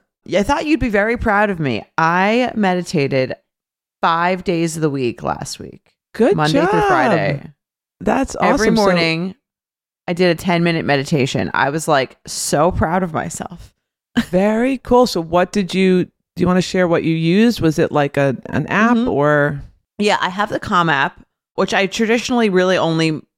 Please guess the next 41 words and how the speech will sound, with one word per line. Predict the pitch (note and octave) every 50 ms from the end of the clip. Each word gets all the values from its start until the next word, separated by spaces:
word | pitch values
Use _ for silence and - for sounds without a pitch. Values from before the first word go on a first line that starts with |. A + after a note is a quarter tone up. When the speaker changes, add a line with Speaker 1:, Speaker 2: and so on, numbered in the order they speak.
| _ _ -
Speaker 1:
mostly | E3+ E3 D#3+ D#3 E3+ - - D#3+ D#3
used | D3+ C3+ C3 C3+ C#3 C#3+ C#3+ - -
for, | - D3+ C#3 B2 A#2 A#2 A#2 G#2+ F2 - - _ _ _ _ -
like, | D3+ C#3+ B2 A2 G2 F#2+ F#2+ - _ _ _ _ _ _ - -
sleep | E3+ - - E3+ E3 E3 G3 - - - - -
stuff. | - - B3+ B3+ D4 F4+ - - - - - - - _
Speaker 2:
Sleep | - - - - - -
sounds. | - - E3 F#3 F3+ E3 D#3 D3+
Speaker 1:
Um, | D#3 D3+ F#3+ -
in | F3
the | E3+ D#3
Speaker 2:
Oh, | D#3+
<laughs> |
I | D#3+ D3
have | C#3+ - -
Speaker 1:
past, | E3+ - -
like, | E3+ D#3+ E3 -
a | D#3+
s- | E3+ D#3+ - - _ _ _ _ _ _ _ _ _
Speaker 2:
I | - F#3
have | F3+
a | F#3+
funny, | - - F3 E3 E3 E3
Speaker 1:
Okay. | D#3 C#3 D3+ - _ -
Speaker 2:
I | E3
have | F3+ D#3+
a | E3+
funny | E3 - E3+ D#3 D#3+ D#3
sleep | - - D3+ D#3 D3
sound | - - D#3 D#3 D#3 D#3 E3 - -
story | - - D#3+ D#3 D3+ D3+ D#3+ D#3+
just | - D#3+ D#3 - - - - - _ -
to | - D3+
Speaker 1:
<laughs> | C#3+ - -
Okay. | D4+ C#4 - D#4+ D4+ - _ -
Speaker 2:
digress | - E3 D#3 D#3 - D3 C#3+ D3+ - -
for | - -
a | G#3
second. | - - B3 G#3+ - - - - C4+ C4+ A#3 -
So, | _ - - G#3+ F3+ E3+ E3 D#3+
Speaker 1:
Yeah. | C4 A#3+ A#3+ A3 -